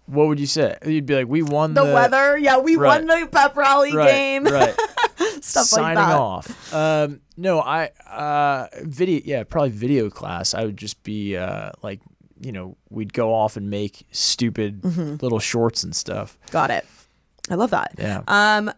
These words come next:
Speaker 2: what is your phone wallpaper, and can you explain it?
Speaker 1: Yeah, uh, it's pretty geeky and embarrassing. Uh, <laughs> that's a great question, though. Okay, so it's, it's basically like, uh, you know, when you're a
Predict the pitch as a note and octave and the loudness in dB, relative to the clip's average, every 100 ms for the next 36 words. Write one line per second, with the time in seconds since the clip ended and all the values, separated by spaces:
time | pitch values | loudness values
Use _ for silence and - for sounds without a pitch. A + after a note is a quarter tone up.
0 | _ F#3 F3+ G#3 - C#4+ - F4+ - F#3 | _ -6 0 0 0 -2 -2 -2 0 0
1 | F3+ E3 - - E3+ F3+ G#3 G#3 D#3+ D#3+ | 0 0 0 0 -2 0 0 0 -4 -4
2 | D#3 - - C3+ A2 - - - - - | -4 -4 -2 0 -2 -4 -18 -20 -20 -20
3 | - - _ A#2 A#2 G2 D#2+ - - - | -20 -20 _ -10 -10 -10 -14 -2 -2 0
4 | G#2+ G#2 G2+ - - C3 A2 F#2+ F2+ F#2+ | -6 -10 -10 -12 -10 -10 -10 -10 -14 -16
5 | F#2 F2+ F2 E2 E2+ D#2+ - - C#5+ - | -14 -14 -14 -14 -14 -12 -12 -12 -12 -6
6 | - B2+ B2+ B2 B2 - - - A#2 - | -2 0 2 2 0 -4 -6 -8 -4 -2
7 | A2+ G#2+ G#2 F#2+ G2+ - E2+ E2 - - | -2 -4 -6 -4 -6 -8 -12 -16 -18 -4
8 | D3+ D3+ A#2 - D#3 D#3 - - - - | -2 0 -2 -2 0 0 0 -2 -2 -8
9 | _ _ _ _ _ _ _ D3+ C#3+ - | _ _ _ _ _ _ _ 0 0 0
10 | - D3+ F3+ - G3+ F#3+ E3 C#3 A2+ B2+ | -4 -2 0 0 -2 -2 0 0 -2 -2
11 | A2+ G#2+ G2 F2 D2+ C2+ C#2 _ C#3 F3+ | 0 0 -2 -8 -12 -20 _ _ -6 0
12 | D3 A2 B2+ - D#3+ E3 G3 F#3 - - | 0 -2 -14 -12 -6 -2 0 0 -4 -14
13 | D2 A2+ A#2+ | -12 -10 -10